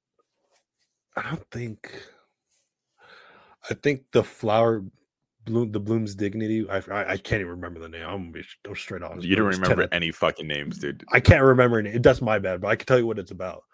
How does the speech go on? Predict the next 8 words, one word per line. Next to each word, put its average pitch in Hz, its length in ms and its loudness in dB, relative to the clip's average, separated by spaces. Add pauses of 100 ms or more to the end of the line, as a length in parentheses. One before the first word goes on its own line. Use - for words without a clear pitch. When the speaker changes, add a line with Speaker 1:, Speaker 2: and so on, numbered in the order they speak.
(240)
Speaker 1:
Um, 87 380 -8 (2250)
besides, 135 380 0
what 127 160 0
was 104 120 -8
it? 92 80 -14 (540)
The 90 400 -8 (100)
glasses 110 600 -4
Meg, 104 320 -10